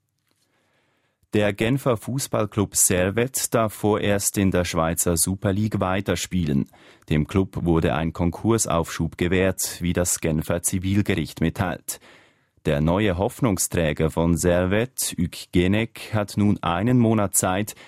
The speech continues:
dem Gericht einen umfassenden Sanierungsplan vorzulegen.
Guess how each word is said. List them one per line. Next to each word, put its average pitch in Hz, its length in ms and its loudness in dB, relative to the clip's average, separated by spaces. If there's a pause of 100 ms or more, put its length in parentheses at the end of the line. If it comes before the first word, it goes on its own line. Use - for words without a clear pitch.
(220)
dem 107 160 2
Gericht 98 420 -2
einen 90 220 2
umfassenden 85 800 2
Sanierungsplan 87 1040 -2
vorzulegen. 82 840 0